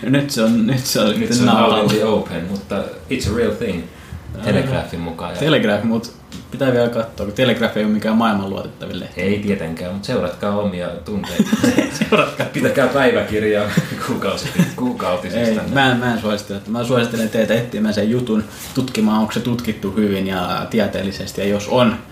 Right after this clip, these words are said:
Speaker 1: niin
Speaker 2: Tutkikaa
Speaker 1: sit
Speaker 2: itsellänne.
Speaker 1: älkää, <laughs> ei, älkää tutkiko itsellänne.
Speaker 2: Näin ne, näin ne ratkee, koska ei tää kaikki ihmisiä vaikuta. Kaksikymmentäviisi prosenttia.
Speaker 1: No mä, toi, <laughs> toi mä nojaan siihen, että se tutkimus olisi totta, mutta tutkikaa, onko se.
Speaker 2: Joo,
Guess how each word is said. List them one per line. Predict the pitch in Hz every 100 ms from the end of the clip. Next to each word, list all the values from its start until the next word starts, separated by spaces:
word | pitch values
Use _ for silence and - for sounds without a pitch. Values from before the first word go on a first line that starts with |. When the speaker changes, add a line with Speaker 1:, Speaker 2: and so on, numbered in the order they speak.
| - - -
Speaker 1:
niin | 98 98 95 - - - - - -
Speaker 2:
Tutkikaa | 135 - 123 120
Speaker 1:
sit | 127
Speaker 2:
itsellänne. | - 85 - - 127
Speaker 1:
älkää, | 127 - -
<laughs> | 196
ei, | 220 - 185
älkää | - - 143
tutkiko | 120 98 117 117
itsellänne. | 117 - - - - - - - - - - - -
Speaker 2:
Näin | 127 113
ne, | 123 123
näin | 113
ne | 95
ratkee, | 101 104 - 87 85
koska | 95 98 113
ei | 101
tää | 98
kaikki | 98 - - 87 82
ihmisiä | 76 - -
vaikuta. | - - - 87 -
Kaksikymmentäviisi | - - - - 90
prosenttia. | 95 92 87 -
Speaker 1:
No | 151
mä, | 196 196 180 175
toi, | 185 175 175 -
<laughs> | - -
toi | - 160
mä | 147
nojaan | 151 139
siihen, | 139 123
että | -
se | 123
tutkimus | 131 120 117 113
olisi | 117 -
totta, | 135 127 - 95 - - -
mutta | 131 135
tutkikaa, | 147 131 110 117
onko | 117 113 104
se. | - - -
Speaker 2:
Joo, | 127 95